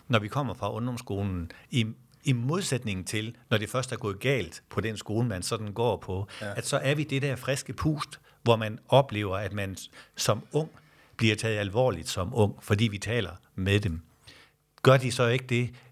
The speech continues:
Speaker 1: på grundskolerne, vores gode samarbejdspartnere? Det vil jeg ikke sige, de ikke gør, fordi de gør et rigtig godt stykke arbejde. Men, men det kan godt være en svær betingelse, hvis man står med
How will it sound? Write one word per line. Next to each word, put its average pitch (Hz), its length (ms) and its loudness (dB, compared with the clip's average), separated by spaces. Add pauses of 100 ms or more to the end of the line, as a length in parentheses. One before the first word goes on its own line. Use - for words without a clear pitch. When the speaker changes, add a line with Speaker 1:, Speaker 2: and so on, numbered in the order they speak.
(120)
Speaker 1:
på 110 100 4
grundskolerne, 101 680 4
vores 90 220 -2
gode 117 180 0
samarbejdspartnere? 104 840 2
Det 131 160 2
vil 143 60 4
jeg 143 100 2
ikke 147 120 -6
sige, 139 180 -2
de 127 80 -6
ikke 131 180 -6
gør, 131 160 2 (300)
fordi 120 200 10
de 120 120 -2
gør 139 160 6
et 131 60 4
rigtig 123 260 -2
godt 123 140 -2
stykke 110 200 -4
arbejde. 107 380 -2 (340)
Men, 113 340 4
men 120 580 0 (180)
det 143 80 6
kan 127 100 0
godt 151 140 6
være 151 60 2
en 127 60 0
svær 165 180 0
betingelse, 139 420 -4
hvis 95 100 -6
man 98 100 -2
står 117 180 8
med 98 260 0